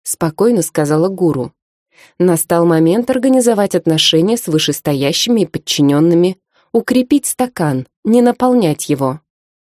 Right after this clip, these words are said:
Если вступите в должность, испытаете множество проблем». «Я не говорю, что вы должны лениться», продолжала она.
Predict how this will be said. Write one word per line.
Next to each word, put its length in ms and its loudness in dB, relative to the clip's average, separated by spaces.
Если 380 0
вступите 600 -2
в 60 -6
должность, 720 -2
испытаете 720 -2
множество 580 0
проблем». 560 -2
«Я 220 2
не 100 4
говорю, 380 2
что 200 -2
вы 140 0
должны 340 2
лениться», 640 0
продолжала 680 0
она. 360 -2